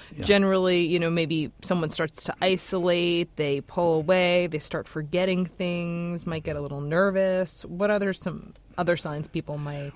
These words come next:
Speaker 2: be
Speaker 1: Y-,
Speaker 2: having
Speaker 1: well,
Speaker 2: trouble with success?
Speaker 1: Well, you know, when, when somebody, uh, I was talking about lonely at the top, when somebody gets to a certain position, they start, they start acting different than they were before they got there. Uh, and, and they may start getting detached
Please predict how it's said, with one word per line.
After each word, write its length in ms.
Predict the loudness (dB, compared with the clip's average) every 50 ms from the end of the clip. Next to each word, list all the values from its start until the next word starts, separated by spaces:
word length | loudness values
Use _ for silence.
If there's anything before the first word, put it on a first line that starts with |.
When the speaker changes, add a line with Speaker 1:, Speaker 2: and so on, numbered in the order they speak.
| -16 -20 -8 -4
Speaker 2:
be 120 | -4 -2 2
Speaker 1:
Y-, 60 | 4
Speaker 2:
having 80 | 4 4
Speaker 1:
well, 80 | 4 2
Speaker 2:
trouble 280 | 0 -2 -2 -2 -4
with 100 | -6 -6
success? 540 | -8 -12 -14 -12 -12 -12 -12 -12 -14 -16 -6 -2
Speaker 1:
Well, 180 | 0 0 2
you 140 | 6 6 6
know, 80 | 6 8
when, 240 | 6 6 6 6 6
when 140 | 6 6
somebody, 540 | 6 6 4 6 6 6 6 6 6 4 2
uh, 300 | 0 0 -2 -2 -2 -2 -2
I 40 |
was 160 | 0 -2 0 2
talking 220 | 2 4 4 4 4
about 100 | 4 4
lonely 340 | 4 4 4 4 4 4 2
at 100 | 0 -2
the 100 | -4 -10
top, 380 | -6 -2 -2 0 0 -2 -4 -8 -18 -20 -12 -2
when 140 | 0 0 0
somebody 420 | 4 6 6 6 6 6 4 4
gets 280 | 4 2 0 0 -2 -2
to 100 | -2 -2
a 60 | 0
certain 280 | 2 2 2 2 2 0
position, 420 | -2 -2 0 0 -2 0 0 2
they 80 | 0 0
start, 320 | 0 0 2 0 0 0 -2
they 140 | -2 -2 -2
start 260 | 0 0 0 0 0 2
acting 420 | 0 0 -2 -2 -2 0 0 0
different 420 | 2 0 -4 -4 -4 -6 -6 -4 -2
than 160 | -2 -2 -2
they 120 | -4 -4
were 180 | -4 -4 -4 -4
before 320 | -4 -6 -6 -4 -6 -4
they 100 | -4 -4
got 280 | -4 -4 -6 -6 -8 -10
there. 180 | -12 -14 -14 -14 -20 -20 -20 -20 -18 -16 -16 -16 -16 -20 -20 -20 -20 -20 -20 -20 -20 -20 -20 -20 -14 -6
Uh, 280 | -4 -2 -2 -2 -2 -4 -4
and, 240 | -4 -4 -4 -4 -4
and 280 | -2 0 2 2 2 0
they 100 | 0 0 2
may 100 | 0 0
start 300 | -2 -2 -4 -4 -2 -2
getting 260 | -2 -2 -2 -4 -8
detached 760 | -8 -12 -14 -8 -4 -2 -2 -2 -2 -4 -8 -14 -16 -16 -20